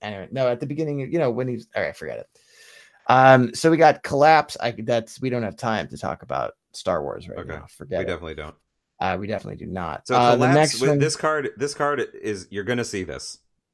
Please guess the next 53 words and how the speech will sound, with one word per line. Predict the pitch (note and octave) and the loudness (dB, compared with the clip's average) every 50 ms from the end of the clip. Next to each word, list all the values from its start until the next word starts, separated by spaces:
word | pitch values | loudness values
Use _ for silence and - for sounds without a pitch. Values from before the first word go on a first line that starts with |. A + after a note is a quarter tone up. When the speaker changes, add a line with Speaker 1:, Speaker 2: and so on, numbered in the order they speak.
| _ _ _ _ _ _ _ | _ _ _ _ _ _ _
Speaker 1:
I | - D3 C#3 | 2 2 4
think | - A#2 F#2+ | 2 0 -2
Speaker 2:
And | F#2+ G2 | -2 -2
Speaker 1:
so. | G2 | 0
Speaker 2:
you | D2 | 0
gotta | G#2+ G#2+ G#2 G2+ | 0 0 0 -2
be, | F#2 G2 G2 | -4 -6 -6
wi-, | F2+ E2+ F#2+ - - | -6 -6 -8 -8 -6
you | F2+ G#2+ | -6 -4
know, | G#2 F#2+ F2 | -4 -4 -4
'cause, | - A#2 G#2 | -4 -4 -4
and | A2+ B2 B2 | -4 -4 -4
then | B2+ C3 B2+ | -4 -4 -4
you | A#2+ B2+ | -6 -6
can | B2+ - C3+ | -6 -6 -6
even | C3 B2+ A#2+ A#2+ A2+ | -6 -6 -6 -8 -6
do, | A2 A#2 A#2+ A#2 A2+ A2 G#2 - | -6 -4 -4 -4 -4 -6 -4 -4
like, | G#2+ G2+ - | -6 -6 -6
if | G2 | -8
somebody | - - A2 G#2 G#2+ G2+ | -8 -8 -6 -4 -4 -6
puts, | F#2 - - G#2+ - - - _ _ _ _ _ | -6 -6 -8 -10 -10 -12 -16 _ _ _ _ _
you | - | -4
gotta | B2+ C3+ C3 | -4 -2 -2
be | C3 | -4
careful | - - C3 B2 B2+ B2 | -2 -2 -2 -2 -2 -4
about | G#2 A2 G#2 F#2 | -2 -2 -2 -2
where | F2+ G2+ G#2 | -2 -2 -2
you | G#2 G2+ F2+ | -2 -4 -8
place | - - G#2+ G2+ G2+ - - | -8 -4 -4 -4 -4 -4 -6
your | - F#2+ F2 | -6 -4 -4
objectives | E2+ E2 D#2 E2+ F2 F2 - - G2 E2+ F2 | -4 -6 -6 -8 -8 -6 -6 -8 -8 -8 -12
if | F2 - | -14 -14
you're | E2 D#2+ | -14 -12
playing, | - - F#2+ F2 E2+ E2 E2 | -8 -8 -8 -8 -8 -10 -12
like, | D#2+ D#2 D2 - _ | -12 -14 -14 -12 _
Thorns | - F#2 F2 E2+ F2+ F2 E2 | -8 -6 -6 -6 -8 -8 -8
or | F2 D#2+ D#2 | -10 -10 -8
Grimwatch | D2+ F2 F2 F2 F2 F2+ F#2+ F#2+ - - - | -6 -6 -6 -6 -6 -6 -8 -8 -8 -10 -10
now. | G2 G#2 | -8 -8
If | G2 - F2+ | -8 -10 -12
you | |
place | E2+ - A2 G#2 - | -8 -6 -6 -6 -6
them | - F#2+ F#2+ | -6 -8 -8
on | F2+ | -8
the | F2 - - | -8 -10 -8
edge, | F#2 F#2+ F2+ E2+ E2 | -8 -8 -8 -8 -12
you | E2 | -14
can | D#2+ E2+ | -16 -12
get | D#2+ F2 D#2+ - | -12 -12 -12 -12
collapsed | - - F2 D#2+ F2 F2 F2+ - - - - - - | -12 -12 -8 -6 -4 -4 -4 -6 -8 -14 -20 -16 -14
and | F2+ F2 F2+ F2 F2 F2 E2+ E2 _ _ _ _ _ _ _ _ _ _ F#2 | -12 -10 -10 -10 -10 -10 -14 -16 _ _ _ _ _ _ _ _ _ _ -12
lethal | G2 - - E2+ D2 | -10 -10 -10 -10 -10
warded, | C#2+ C2+ B1+ C2 C2 C2 C2+ | -10 -12 -12 -14 -14 -16 -18